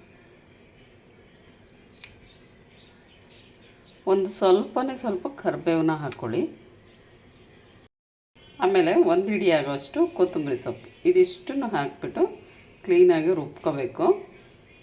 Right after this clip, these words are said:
ಆ, ರುಬ್ಬೋದಂದ್ರೆ ಒಂದು ಮೀಡಿಯಮ್ ಸೈಜಲ್ಲಿ ರುಬ್ಕೊಂಡ್ರೆ ಸಾಕಾಗುತ್ತೆ. ಒರಳು ಕಲ್ಲಲ್ಲಿ ಯಾವ ರೀತಿಯಾಗಿ ನೀವು ರುಬ್ಕೊಂತೀರಲ್ವ, so ಅಷ್ಟು ಹದ ಇದ್ರೆ ಸಾಕು. ಇವಾಗ ಒಂದು ಬಾಣಲಿಗೆ ಕುಕ್ಕಿಂಗ್ ಆಯಿಲ್ ಹಾಕ್ತಾಯಿದ್ದೀನಿ. So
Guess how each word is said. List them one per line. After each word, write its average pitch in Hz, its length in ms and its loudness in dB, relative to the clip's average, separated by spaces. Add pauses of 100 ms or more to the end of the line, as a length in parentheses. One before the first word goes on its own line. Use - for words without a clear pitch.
(100)
ಆ, 160 40 -4 (640)
ರುಬ್ಬೋದಂದ್ರೆ 196 600 2
ಒಂದು 208 180 -2
ಮೀಡಿಯಮ್ 214 500 0
ಸೈಜಲ್ಲಿ 160 460 -2
ರುಬ್ಕೊಂಡ್ರೆ 143 560 -6
ಸಾಕಾಗುತ್ತೆ. 131 500 -4 (140)
ಒರಳು 139 260 -4 (100)
ಕಲ್ಲಲ್ಲಿ 185 440 4
ಯಾವ 143 120 0 (120)
ರೀತಿಯಾಗಿ 147 420 -8 (100)
ನೀವು 143 220 -6
ರುಬ್ಕೊಂತೀರಲ್ವ, 123 760 -10 (640)
so 151 80 -4 (100)
ಅಷ್ಟು 190 280 -6 (100)
ಹದ 151 140 -2 (160)
ಇದ್ರೆ 208 280 -8
ಸಾಕು. - 300 -10 (1200)
ಇವಾಗ 226 160 2 (120)
ಒಂದು 170 200 0
ಬಾಣಲಿಗೆ 190 500 2 (580)
ಕುಕ್ಕಿಂಗ್ 190 360 -2
ಆಯಿಲ್ 180 220 0
ಹಾಕ್ತಾಯಿದ್ದೀನಿ. 127 680 -2 (600)
So 196 120 -4